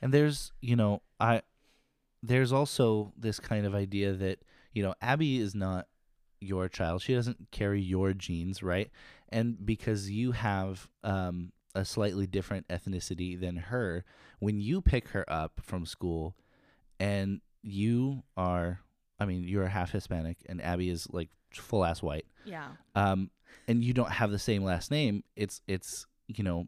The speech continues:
Speaker 1: because this is set as the precedent, this is set as, like, the idea of what it is, people might have a hard time, like, believing you.
Speaker 2: Right,
Speaker 1: Like,
Speaker 2: and
Speaker 1: that
Speaker 2: that,
Speaker 1: you're,
Speaker 2: well,
Speaker 1: exactly,
Speaker 2: ex-,
Speaker 1: like
Speaker 2: yes, yes, exactly. And so, like, not only do I feel like, "Oh, I don't have it," right? But then it's like,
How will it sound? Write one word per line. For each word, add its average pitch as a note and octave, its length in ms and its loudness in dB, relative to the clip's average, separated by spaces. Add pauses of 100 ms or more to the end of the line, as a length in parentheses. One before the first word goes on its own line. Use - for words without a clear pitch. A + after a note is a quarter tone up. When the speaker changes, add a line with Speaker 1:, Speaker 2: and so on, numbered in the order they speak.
(140)
Speaker 1:
because B2+ 600 6
this G#2 260 2
is F#2 220 2
set G2 260 0
as F2+ 180 -2
the F2+ 80 -4
precedent, F2+ 520 0
this G2 220 -4
is F#2+ 80 -4
set F2 240 -2
as, D#2+ 260 -4 (320)
like, F#2 240 0
the F2+ 160 0
idea E2+ 400 0
of D#2 240 -6
what E2+ 380 -2
it E2+ 140 -2
is, G2+ 260 2 (1200)
people A#2 260 4
might G#2 240 4 (180)
have G#2+ 240 2
a G2 60 4
hard G#2 240 2
time, G2+ 240 2
like, F2+ 300 0 (320)
believing B2 480 4
you. B3 220 4 (360)
Speaker 2:
Right, A#3+ 200 -2
Speaker 1:
Like, C#3 180 10
Speaker 2:
and - 80 6
Speaker 1:
that B2+ 100 4
Speaker 2:
that, B2+ 60 0
Speaker 1:
you're, D5+ 200 8
Speaker 2:
well, - 180 2
Speaker 1:
exactly, D#3+ 560 2
Speaker 2:
ex-, A3+ 100 -10
Speaker 1:
like B3 60 -4
Speaker 2:
yes, C4 400 2
yes, B3 420 -4
exactly. A#3 500 -4
And A3 200 -6
so, G#3+ 180 -4
like, G3+ 260 -8
not A3 300 -4
only C#4 180 -6
do A#3+ 120 -6
I A3+ 80 -4
feel G#3+ 140 -10
like, G3 120 -8
"Oh, A3 120 -4
I G3+ 80 -2
don't G3 160 -10
have F#3+ 240 -10
it," F3 100 -10
right? F3+ 260 -2
But G3+ 120 -12
then G#3 160 -4
it's G#3+ 140 -12
like, G3+ 220 -8